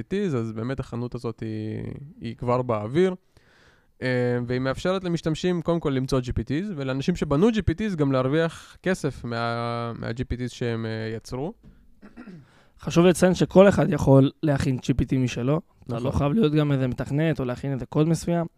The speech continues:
Speaker 2: אה, זה מאוד מאוד נגיש להכין G P T משלך, אה, משהו שבאמת עוזר קודם כל לך, ואם זה יעזור לאנושות, הרווחת.
Speaker 1: נכון, אז באמת, אה, ה-, הקונספט הזה של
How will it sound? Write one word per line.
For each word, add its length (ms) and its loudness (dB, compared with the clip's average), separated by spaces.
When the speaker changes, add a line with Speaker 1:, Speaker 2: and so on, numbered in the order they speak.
Speaker 2:
אה, 340 -2
זה 80 0
מאוד 220 2
מאוד 200 2
נגיש 640 0
להכין 260 -4
G 260 -2
P 100 -4
T 80 0
משלך, 360 -2
אה, 60 -4
משהו 240 -2
שבאמת 320 2
עוזר 240 6
קודם 220 4
כל 120 2
לך, 240 0
ואם 160 -6
זה 80 -6
יעזור 300 0
לאנושות, 440 0
הרווחת. 340 -2
Speaker 1:
נכון, 380 -4
אז 200 -10
באמת, 380 -4
אה, 360 0
ה-, 120 -2
הקונספט 720 -4
הזה 180 -4
של 300 -8